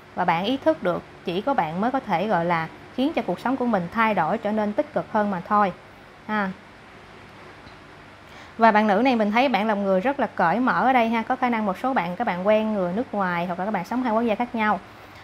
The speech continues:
Một số bạn nữ ở đây thì mình thấy có khả năng là giỏi về ngoại ngữ ha, à, hoặc là rất là thích đi du lịch. Ừ. Thì, à, một số bạn nữ là mình thấy có khả năng là bạn là một người rất là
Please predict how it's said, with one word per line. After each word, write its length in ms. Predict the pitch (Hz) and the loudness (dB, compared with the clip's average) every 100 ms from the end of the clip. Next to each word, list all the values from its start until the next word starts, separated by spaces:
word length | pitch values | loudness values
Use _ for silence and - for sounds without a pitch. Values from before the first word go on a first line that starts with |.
| - | -2
Một 140 | 208 | 0
số 120 | - | 4
bạn 140 | 285 208 | 4 4
nữ 100 | 185 | 2
ở 80 | 240 | 4
đây 140 | 226 | 2
thì 100 | 208 | 2
mình 120 | 185 | -2
thấy 140 | 202 262 | -2 -2
có 100 | 277 | -2
khả 160 | 240 | -2
năng 140 | 226 220 | -2 -2
là 60 | |
giỏi 180 | 190 175 | 0 0
về 100 | 208 | 0
ngoại 180 | 180 160 | -2 -4
ngữ 320 | 180 156 254 | -4 -2 -2
ha, 120 | 302 233 - - | -2 -4 -6 -12
à, 300 | 196 190 180 | -6 -4 -2
hoặc 120 | 180 | -2
là 80 | 175 | 0
rất 140 | 175 247 | 0 -2
là 60 | 208 | -4
thích 120 | 294 - | -6 -2
đi 120 | 214 | 0
du 140 | 214 196 | 0 2
lịch. 120 | 170 - - - - - - | -2 -4 -20 -20 -20 -20 -10
Ừ. 80 | 190 180 175 - - - - - - - - - - - - - | -6 -4 -6 -12 -20 -20 -20 -20 -20 -20 -20 -20 -20 -18 -20 -4
Thì, 280 | 226 214 208 | 2 4 4
à, 140 | 202 | 4
một 180 | 196 185 | 2 0
số 120 | - | 2
bạn 180 | 285 202 | 2 2
nữ 200 | 185 190 | 0 2
là 120 | 269 | 2
mình 140 | 214 190 | 2 0
thấy 160 | 220 | -2
có 160 | 277 - | 0 -2
khả 180 | - 240 | 0 0
năng 160 | 240 | 0
là 80 | 220 | 0
bạn 180 | 185 165 | 0 0
là 80 | 180 | -2
một 140 | 170 | -2
người 140 | 190 180 | -2 0
rất 160 | 277 | 0
là 60 | 240 | -2